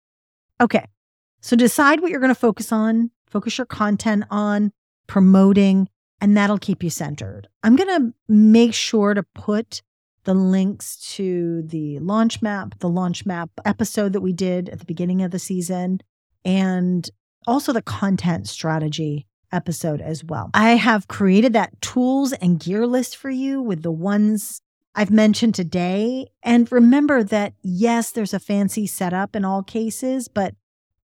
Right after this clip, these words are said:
I'm just gonna give you the bare bones because that's really what most people only need. That's, that's all you need.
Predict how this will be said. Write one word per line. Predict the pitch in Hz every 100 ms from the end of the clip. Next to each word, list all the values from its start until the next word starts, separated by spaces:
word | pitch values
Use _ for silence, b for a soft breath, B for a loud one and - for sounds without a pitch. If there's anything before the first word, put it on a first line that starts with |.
| _ 269
I'm | 285
just | 392 -
gonna | 226
give | 185 180
you | 170
the |
bare | 147 165 156
bones | 139 120 123 113 - -
because | 180 165 180
that's | 190 -
really | 196 233 233 202
what | 165 -
most | 170 175 175 - -
people | 147 - - 151 - _ _ _ _
only | 190 185 160
need. | 147 151 - 147 - -
That's, | 196
that's | - 196
all | 226
you | 190 165
need. | 147 - -